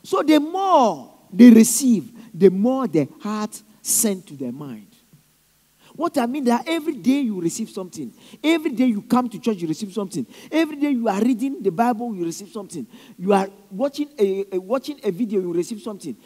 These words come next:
You are in godly activity. You are surrounded by people through whom God can speak to you. You receive something. So more, or the more you receive,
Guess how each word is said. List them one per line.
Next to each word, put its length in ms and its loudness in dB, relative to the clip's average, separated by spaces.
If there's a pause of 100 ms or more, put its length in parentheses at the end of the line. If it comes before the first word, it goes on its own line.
(180)
You 240 2
are 160 -2
in 320 -8
godly 560 -6 (100)
activity. 720 2 (220)
You 180 2
are 140 6
surrounded 640 -2
by 140 6
people 920 2
through 320 2
whom 520 -4
God 640 0
can 200 -8
speak 340 -10
to 180 -8 (800)
you. 320 0 (960)
You 140 -2
receive 280 -4
something. 400 -14 (240)
So 260 -8 (160)
more, 640 2 (1120)
or 140 6
the 160 2
more 520 -2
you 200 -2
receive, 500 0